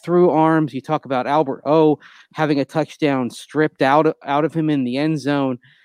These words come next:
I mean, this was not a day where the Broncos pass catchers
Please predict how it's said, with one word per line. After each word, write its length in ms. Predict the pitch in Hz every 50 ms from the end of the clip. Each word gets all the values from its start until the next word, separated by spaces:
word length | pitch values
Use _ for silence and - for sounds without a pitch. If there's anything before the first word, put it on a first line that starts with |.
| _ _ _ -
I 40 | 123
mean, 260 | 135 147 147 147 151 - _
this 180 | 165 175 - -
was 220 | 190 180 147 127
not 300 | 123 127 139 156 170 170
a 60 | 156
day 340 | 123 117 135 139 151 156 151
where 120 | 135 135
the 80 | 117 120
Broncos 480 | - 135 139 143 143 - 139 127 123 -
pass 360 | - - 143 143 151 151 -
catchers 640 | - 147 123 120 117 - - 127 120 113 - -